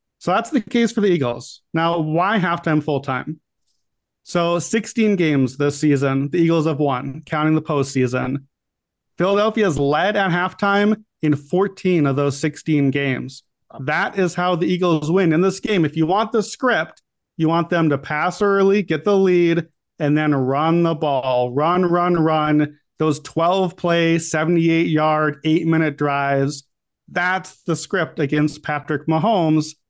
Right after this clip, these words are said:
Keep Pat on the sideline. We don't want to come back. We don't want Jalen Hurts having to come back against Mahomes.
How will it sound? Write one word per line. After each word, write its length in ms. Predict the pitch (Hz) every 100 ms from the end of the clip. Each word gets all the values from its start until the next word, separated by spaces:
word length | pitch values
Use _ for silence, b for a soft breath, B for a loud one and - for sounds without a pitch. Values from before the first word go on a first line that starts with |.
| _ _
Keep 360 | 202 220 - -
Pat 380 | 180 180 180 -
on 240 | 160 175
the 80 | 170
sideline. 880 | - 151 143 139 139 139 139 139 - _ -
We 140 | 170
don't 120 | 240 247
want 140 | 220
to 60 | 208
come 180 | 185 165
back. 300 | 123 123 -
We 160 | 156 180
don't 200 | 202 180
want 240 | 180 156
Jalen 320 | 185 175 160
Hurts 300 | 165 156 160
having 220 | 165 156
to 60 | 147
come 160 | 160 160
back 180 | 160
against 320 | 151 151 143 156
Mahomes. 600 | 143 147 143 139 139